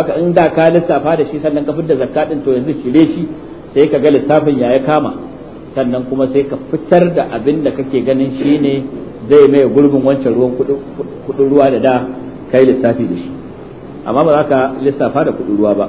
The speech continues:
kuɗin ruwa ba naka bane. Kuɗin ruwa na, na haramun ne, saboda haka haƙƙi ne da za ka raba al'umma ciki ga kowa da kowa wanda yake da haƙƙin ya iya ci, amma ba kai ba.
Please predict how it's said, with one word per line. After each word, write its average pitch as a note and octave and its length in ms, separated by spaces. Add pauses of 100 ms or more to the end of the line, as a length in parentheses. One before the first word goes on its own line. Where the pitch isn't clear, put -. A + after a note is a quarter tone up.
kuɗin C3+ 240
ruwa C#3 240
ba A#2+ 160
naka B2 240
bane. G2 160 (640)
Kuɗin C3+ 160
ruwa C#3 220 (760)
na, C#3 200
na D3+ 120
haramun B2 400
ne, F2+ 160 (160)
saboda C3 220
haka B2+ 180
haƙƙi C3 320
ne C#3 120
da C3+ 100
za C3 180
ka B2+ 80
raba C3 240
al'umma A#2+ 400
ciki - 240
ga A#2 160
kowa C3+ 240
da B2 80
kowa C3 320
wanda G#2+ 160
yake A#2+ 240
da G#2 120
haƙƙin B2 280 (320)
ya D3+ 140
iya A2 240
ci, A#2+ 80
amma A2+ 180
ba A2 160
kai F#2+ 120
ba. F2+ 100